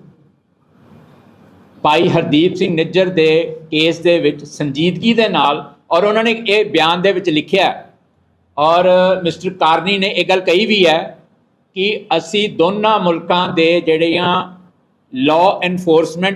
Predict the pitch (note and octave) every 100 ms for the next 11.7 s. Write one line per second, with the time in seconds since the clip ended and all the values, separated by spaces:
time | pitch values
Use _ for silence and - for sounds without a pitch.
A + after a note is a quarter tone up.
0 | F3+ D#3 D#3 D3+ F#3+ F#3+ E3+ E3 F#3 -
1 | F#3 F3+ F3 F#3 - - _ _ _ _
2 | D#3+ E3 E3+ F3+ F3+ F#3 F3+ F3+ F#3 F3+
3 | E3+ E3+ F3 F#3+ F#3+ E3 D#3 D#3 E3+ F3
4 | - - _ _ _ _ _ _ _ _
5 | _ - - F#3+ G3+ G#3 E3+ F3 D#3 F3
6 | F3+ F3 D#3 D#3 - C#3+ - E3+ F#3 G3
7 | - - F3 F3+ F3+ F3 F#3 F#3 F#3 C3
8 | D#3+ G3 G3+ G3+ - _ _ _ - E3+
9 | F3 E3+ G3 G#3+ F#3+ G3+ D3+ D3 E3 F3
10 | F#3+ G3+ - E3 F3 F3+ F#3 E3+ E3 F3
11 | F#3+ F#3 F#3 D3+ D3+ F3 D#3+